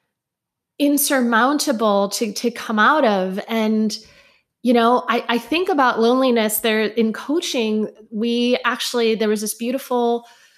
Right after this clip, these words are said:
visualization, and this is how I would see it in my mind's eye. So I just, again, wanna give you the fullness of this experience with loneliness that I'm having. But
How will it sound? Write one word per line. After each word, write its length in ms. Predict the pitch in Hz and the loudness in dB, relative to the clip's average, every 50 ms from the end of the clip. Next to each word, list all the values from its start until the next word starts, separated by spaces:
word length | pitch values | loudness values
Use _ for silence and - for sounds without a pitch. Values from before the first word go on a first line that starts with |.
| _ _ _ _ _ _ _ _ _ _ _ - | _ _ _ _ _ _ _ _ _ _ _ -4
visualization, 1120 | 214 208 269 294 269 254 302 262 247 233 220 208 208 220 220 240 220 - - 208 - - 208 | 0 2 4 4 4 2 2 2 4 2 2 0 0 0 -2 -2 -2 -4 -4 -6 -8 -8 -6
and 140 | 214 208 208 | -4 -2 0
this 160 | 214 214 - | 0 0 0
is 120 | 240 226 - | -2 -2 -2
how 140 | - 233 | 0 0
I 80 | 214 220 | 0 2
would 160 | 220 214 196 | 0 0 -2
see 220 | - - - 240 233 | -2 -4 -2 0 2
it 80 | 226 | 2
in 100 | 226 220 | 2 0
my 120 | 226 208 208 | 0 0 0
mind's 400 | 208 202 196 196 196 196 190 214 | 0 0 0 0 -2 -2 -2 -2
eye. 140 | 190 185 | -2 -2
So 160 | 185 - - 208 | -2 -2 -4 -4
I 60 | 196 | -4
just, 300 | - 214 220 - - - | -4 -4 -6 -6 -6 -6
again, 300 | 220 - 240 208 208 208 | -4 -2 0 0 0 0
wanna 200 | 208 208 214 220 | -2 -2 -2 -2
give 200 | 208 233 233 226 | 0 -2 -2 -2
you 100 | 240 240 | 0 -2
the 100 | 220 214 | -2 -2
fullness 460 | 214 - - 214 226 240 247 226 - | -4 -4 -4 -2 0 0 0 -2 -2
of 140 | 240 208 190 | -2 -4 -4
this 200 | 196 196 190 - | -4 -6 -6 -6
experience 640 | - - - - - 208 214 240 240 226 214 214 - | -8 -8 -8 -8 -6 -4 -2 -2 -2 -2 -2 -4 -6
with 120 | 214 - | -8 -8
loneliness 480 | 208 202 208 214 226 214 214 202 202 - | -6 -4 -2 -2 -2 -2 -2 -4 -6 -6
that 100 | 202 202 | -6 -4
I'm 100 | 196 190 | -4 -4
having. 640 | - - 226 247 277 262 233 202 185 190 190 196 _ _ - _ _ _ _ _ _ _ _ _ | -6 -6 -4 -4 -2 -2 -4 -4 -4 -6 -8 -12 _ _ -20 _ _ _ _ _ _ _ _ _
But 440 | - 202 190 - 233 226 220 214 - | -16 -8 -2 0 0 2 0 0 -4